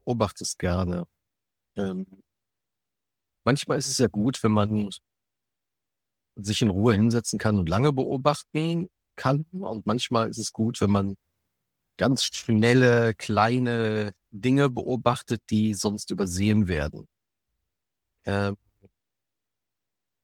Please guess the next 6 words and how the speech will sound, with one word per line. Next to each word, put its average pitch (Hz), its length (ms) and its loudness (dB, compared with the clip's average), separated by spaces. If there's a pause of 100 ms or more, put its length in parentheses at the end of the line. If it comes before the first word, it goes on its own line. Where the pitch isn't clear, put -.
(320)
wie 117 280 -2
denkst 117 440 2
du - 80 -2
über 104 200 -2
Beobachten - 600 -6
nach? - 340 -6